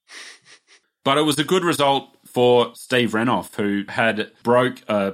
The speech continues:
personal milestone, uh, after he'd scored four tries on two previous occasions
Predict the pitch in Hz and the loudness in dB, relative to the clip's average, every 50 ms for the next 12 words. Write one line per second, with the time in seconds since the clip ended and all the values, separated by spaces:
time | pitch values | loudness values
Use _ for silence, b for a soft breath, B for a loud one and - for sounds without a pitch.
0 | - _ _ - - 120 123 120 - 123 113 104 101 98 98 101 98 - - - | -8 _ _ -4 -2 -2 -2 -2 -4 -4 -2 -2 -2 -2 -4 -6 -8 -10 -10 -8
1 | 98 95 95 95 98 98 - _ _ - 104 104 101 101 113 107 107 104 - 113 | -8 -6 -6 -6 -8 -10 -12 _ _ -2 -2 0 0 0 0 0 -2 -2 -2 -4
2 | 113 107 98 - - 135 123 117 107 - - 131 135 139 131 - - 113 107 107 | -4 -4 -4 -4 0 0 0 0 0 -2 -2 0 0 0 0 0 0 2 2 0
3 | 101 - - 104 104 101 - 113 107 104 - - 101 98 98 95 98 92 92 - | 0 -2 -6 -8 -6 -6 -4 -4 -4 -4 -4 -4 -4 -4 -4 -4 -4 -4 -6 -6
4 | - - _ b b 107 110 - - 110 107 110 110 104 107 95 95 90 85 - | -10 -18 _ b b -8 -6 -4 -2 0 0 0 -2 -2 -4 -6 -6 -8 -12 -16
5 | - - | -20 -20